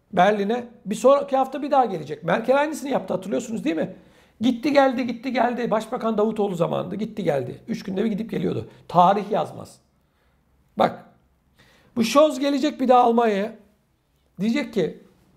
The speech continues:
"Tamam, şu vize serbestliği görüşmelerine başlayalım." diyecekler. Bizimkiler de diyecek, "Kardeşim gerek yok. Bizim ülkemiz zaten büyük. Biz Avrupa Birliği'ne de çok girmek istemiyoruz. Altmış yıldır zaten bekliyoruz. Bir altmış yıl daha bekleriz." diyecekler.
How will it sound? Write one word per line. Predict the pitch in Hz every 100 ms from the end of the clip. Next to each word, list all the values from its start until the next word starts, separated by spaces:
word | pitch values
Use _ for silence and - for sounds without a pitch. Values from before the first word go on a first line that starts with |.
| _ - _ - -
"Tamam, | 269 247 185 185 - _ _ _ -
şu | - 254 254 - 202
vize | 254 254
serbestliği | 233 214 202 190 185 196 180
görüşmelerine | 220 220 - 196 185 226
başlayalım." | 190 - 170 175 160
diyecekler. | 127 123 123 - _ _ _ _ _ _ _ _ -
Bizimkiler | 226 285 269 277 254
de | 254
diyecek, | 240 247 -
"Kardeşim | 277 240 - -
gerek | 320 311 -
yok. | - -
Bizim | 233 196 233 -
ülkemiz | 269 254 - 202
zaten | 269 233 226 185 185
büyük. | 190 -
Biz | 254
Avrupa | 226 220 202
Birliği'ne | 208 185 180
de | 170
çok | 240 226
girmek | 190 175 175
istemiyoruz. | - 185 156 -
Altmış | 233 226 208 185
yıldır | 165 156
zaten | 214 - 175 180
bekliyoruz. | 208 190 147 175 - - - 294
Bir | 277
altmış | - 294 226
yıl | 233 -
daha | 147 185
bekleriz." | 196 220 160 - 151
diyecekler. | 139 170 147 131 - -